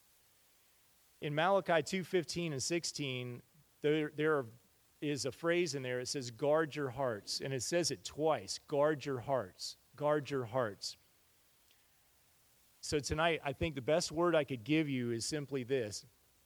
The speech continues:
Guard your hearts when it comes to your relationships with the opposite sex. When you get married one day, guard your heart. Do not look at other,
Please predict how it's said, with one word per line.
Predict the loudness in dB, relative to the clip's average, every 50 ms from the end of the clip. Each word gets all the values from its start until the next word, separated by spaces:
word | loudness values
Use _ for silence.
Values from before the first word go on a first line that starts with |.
| _ _ _ _ _ _ _ _ _ -20 -8
Guard | -2 0 2 2 2 0 0
your | -4 -2 2
hearts | 4 4 4 4 2 0
when | -6 -4 -4
it | -4 -2
comes | -2 -2 -2 -2 -4 -4
to | -2
your | -2 0
relationships | 0 0 2 2 2 2 0 -2 -6 -8 -8 -4 -2 -2 -2 -4 -6 -12 -14 -14 _ -6
with | -4 -4 -2 0
the | 0 0
opposite | 2 0 -2 -4 -6 -8 -8 -6
sex. | -6 -4 -2 -2 -4 -4 -6 -12 -18 -20 _ _ _ _ _ _ _ _ _ _ _ _ _ -6
When | -4 -2 0
you | 0 2
get | 4 4 4
married | 4 2 2 2 2 2 2 0
one | 0 -2 -4 -4 -4
day, | -4 -4 -4 -4 -6 -10 -14 _ _ _ _ _ _ _ _ _ _ _ _ _ 0
guard | 2 4 4 4 2 0
your | -4 -4 -2
heart. | 2 2 2 2 2 -2 -8 _ _ _ _ _ _ _ _ _ _ _ _ _ _ _ _ _ _ _ _ _ _ _ _ _ _ _ _ _ _ _ _ _ -6
Do | -4 -2
not | 0 0 0 -2 0
look | 0 0 0 0 0
at | -2 0 2
other, | 2 2 2 2 0 0 -2 -4